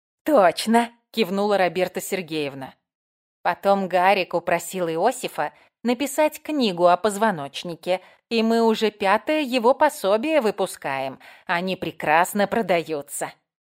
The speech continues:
Стойте здесь, скоро наш чудо-лекарь и топ-автор приедет. Да вот же он, Иосиф, дорогой, подойдите к нам».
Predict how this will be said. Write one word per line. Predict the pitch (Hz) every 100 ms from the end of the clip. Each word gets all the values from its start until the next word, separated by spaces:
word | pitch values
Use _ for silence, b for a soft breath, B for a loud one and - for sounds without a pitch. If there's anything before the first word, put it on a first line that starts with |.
| _
Стойте | - 403 339 -
здесь, | 170 147 175 180 - b b
скоро | - - 226 247 220
наш | 208 233
чудо-лекарь | - 226 190 175 165 226 226 190 -
и |
топ-автор | 208 196 185 - 175 196 - 185
приедет. | - 202 160 160 156 156 170 - B B B -
Да | 285 311
вот | 403 349 240
же | 190 208
он, | 190 190 190 B B -
Иосиф, | 381 277 175 - 214
дорогой, | 208 285 254 160 147 151 - -
подойдите | 262 196 190 220 359 466
к | -
нам». | 190 127